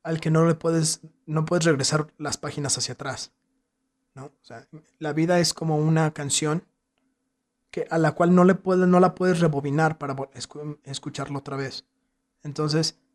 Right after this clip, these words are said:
¿qué tanta atención le estamos poniendo a esa canción, no?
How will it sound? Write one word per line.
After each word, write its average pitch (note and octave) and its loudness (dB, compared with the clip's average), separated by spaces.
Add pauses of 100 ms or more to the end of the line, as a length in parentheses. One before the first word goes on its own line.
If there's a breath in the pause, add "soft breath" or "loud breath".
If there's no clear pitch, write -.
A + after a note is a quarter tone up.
(140)
¿qué E3+ -6
tanta E3+ -2
atención D#3+ 0
le D#3+ 2
estamos D#3 -2
poniendo D3 -2
a D3 0
esa D3 -2
canción, C3 -4 (540)
no? D3 -8